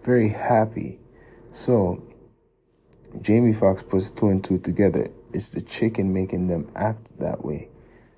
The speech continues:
The people who are in the restaurant and saying that there's something in the chicken, right? Similar to what they found when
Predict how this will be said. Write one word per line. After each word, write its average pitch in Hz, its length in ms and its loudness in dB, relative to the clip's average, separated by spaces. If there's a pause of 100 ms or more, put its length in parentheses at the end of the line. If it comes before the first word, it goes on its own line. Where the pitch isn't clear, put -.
(880)
The 95 100 -6
people 95 380 -4
who 95 220 -4
are 92 100 -2
in 90 100 -4
the 85 80 -2
restaurant 92 580 -6
and 92 140 -8
saying 90 280 -6
that 87 200 -4
there's - 160 -10
something 95 580 -8
in 95 360 -4 (500)
the - 120 -10
chicken, 117 580 -8 (420)
right? 107 300 -4 (460)
Similar 127 540 -2
to 120 140 -4
what 107 320 0
they 101 120 -6
found 95 520 -8
when 92 380 -8